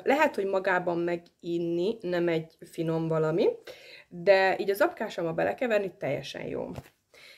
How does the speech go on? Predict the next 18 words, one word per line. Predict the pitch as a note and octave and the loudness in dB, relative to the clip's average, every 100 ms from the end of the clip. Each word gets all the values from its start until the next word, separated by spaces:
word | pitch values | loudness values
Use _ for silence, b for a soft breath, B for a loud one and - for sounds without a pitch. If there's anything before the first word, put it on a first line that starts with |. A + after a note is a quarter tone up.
| B - | B 0
És, | G#3+ A3 - | 4 4 4
ö, | A#3+ G#3+ - | 4 4 2
egy | A3 - - | 0 -4 2
olcsóbb | A3 A3 - F3+ - - | 4 4 2 -2 -2 -8
kategóriás | F#3+ F#3+ F3 F3 E3+ E3+ | -6 -4 0 2 2 0
termék | F3 E3+ E3+ | -4 -4 -6
mindenféleképpen, | F#3 E3+ E3 F3 D#3+ F#3+ A3+ G#3+ | -6 -6 -4 -6 -4 -4 -2 0
mondjuk, | F#3 F3 | 0 -2
mint | F3 | -4
a | D#3+ | -2
biotech-es, | E3 E3 D#3+ F#3 C#4+ F4 - B B B B _ | 0 -2 -2 -2 -2 -2 -4 B B B B _
mert, | F#3 - F3+ - _ _ | -4 -2 -2 -4 _ _
ö, | F#3+ F#3+ | 0 4
magában | A3+ A#3+ A3 F3+ F3 | 4 4 2 2 0
meginni | F3 F#3 A#3+ C4 C#4 | 0 2 4 4 4
a | F#3 | 0
biotech-eset | E3+ F3+ E3+ E3 - D#3 D#3+ - | 0 2 0 -2 -12 -10 -10 -8
szoktam. | D#3+ - D#3+ D#3+ D#3+ | -10 -8 -6 -6 -8